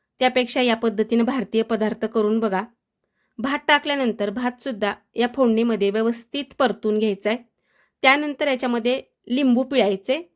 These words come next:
थोडंसं मीठ टाकायचे आणि चवीपुरती साखर टाकायची आहे. साखर का टाकली तर लिंबाचा आंबटपणा थोडासा मॅच व्हावा यासाठी आपण याच्यामध्ये साखर टाकली आहे. लिंबू टाकल्यानंतर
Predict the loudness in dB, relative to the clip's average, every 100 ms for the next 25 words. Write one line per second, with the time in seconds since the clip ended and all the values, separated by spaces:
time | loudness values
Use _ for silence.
0 | _ _ _ _ _ _ 0 2 2 0
1 | 0 0 -2 0 -2 0 -6 -4 -6 -6
2 | _ _ _ -4 -4 0 0 0 -2 -6
3 | -4 2 2 2 -8 -4 -4 -4 -8 -8
4 | -10 -12 _ _ _ _ _ _ _ _
5 | 2 2 2 -2 0 0 0 -2 -4 -4
6 | -4 -4 -2 -2 2 0 0 -4 -2 -2
7 | 0 -4 _ _ 0 0 0 0 0 0
8 | 2 2 2 -2 _ _ _ -6 0 0
9 | 0 -2 -2 -2 -4 -4 -2 -2 -4 -2
10 | -2 -2 -6 -6 -8 -6 -6 -6 -10 _
11 | _ _ _ -2 0 0 2 2 2 -2
12 | -2 0 -2